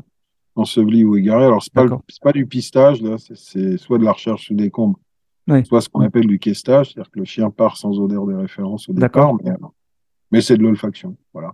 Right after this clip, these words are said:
Speaker 2: D'accord.
Speaker 1: Au sens propre
Speaker 2: Donc,
Speaker 1: du
Speaker 2: t'étais
Speaker 1: terme.
Speaker 2: déjà dans, dans le milieu dès le départ, donc ça fait plus de
Speaker 1: Ah
Speaker 2: trente
Speaker 1: oui,
Speaker 2: ans
Speaker 1: oui,
Speaker 2: que t'es dans
Speaker 1: complètement.
Speaker 2: Donc, tu
Speaker 1: Complètement.
Speaker 2: connais, parfait. Est-ce que, euh,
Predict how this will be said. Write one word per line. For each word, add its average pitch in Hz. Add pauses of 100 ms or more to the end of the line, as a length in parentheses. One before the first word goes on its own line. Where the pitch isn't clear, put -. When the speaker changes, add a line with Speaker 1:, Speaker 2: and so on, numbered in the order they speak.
Speaker 2:
D'accord. 123
Speaker 1:
Au -
sens -
propre 104
Speaker 2:
Donc, 131
Speaker 1:
du -
Speaker 2:
t'étais 127
Speaker 1:
terme. -
Speaker 2:
déjà 135
dans, 131
dans 127
le 120
milieu 131
dès 127
le 117
départ, 123
donc 113
ça 120
fait 139
plus 127
de -
Speaker 1:
Ah 117
Speaker 2:
trente 175
Speaker 1:
oui, -
Speaker 2:
ans 196
Speaker 1:
oui, 185
Speaker 2:
que 135
t'es 120
dans 110
Speaker 1:
complètement. 110 (540)
Speaker 2:
Donc, 127
tu 127
Speaker 1:
Complètement. 135
Speaker 2:
connais, 127
parfait. 139 (240)
Est-ce -
que, -
euh, 151